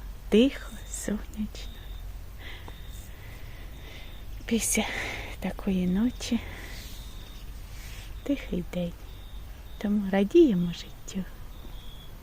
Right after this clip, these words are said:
Насолоджуємося кожним моментом. Грунтівочка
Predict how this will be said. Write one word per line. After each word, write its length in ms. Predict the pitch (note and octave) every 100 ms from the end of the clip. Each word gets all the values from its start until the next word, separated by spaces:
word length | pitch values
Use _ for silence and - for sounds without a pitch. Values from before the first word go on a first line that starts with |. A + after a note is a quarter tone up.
| - - - - - -
Насолоджуємося 1120 | F3 - E3+ F3 G#3+ - F3 E3 E3 D#3+ - - - - - - -
кожним 480 | - G3 - F3+
моментом. 600 | E3+ E3+ F3 F3+ F3 - - - - - - - - - - - - - - - - - - - - - - - - - - - - - - - - - - - - - - -
Грунтівочка 1040 | F3+ F#3 F#3+ F3+ - C4 F3 - - -